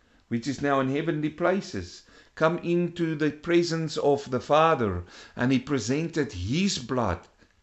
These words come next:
for us as our high priest. But that high priest, like in the Old Testament, the high priest lived amongst the people. He was one of the people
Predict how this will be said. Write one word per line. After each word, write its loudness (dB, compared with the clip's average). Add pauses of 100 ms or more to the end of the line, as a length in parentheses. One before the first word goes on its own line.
for 6
us 4 (320)
as 0 (100)
our 4
high 2
priest. -2 (720)
But 0
that 4
high 2
priest, -4
like 2
in 0
the 2
Old 2
Testament, -2 (320)
the 2
high 2
priest -2
lived 4
amongst 2
the -4
people. -4 (640)
He 2
was 4
one 4
of 6
the 4
people 0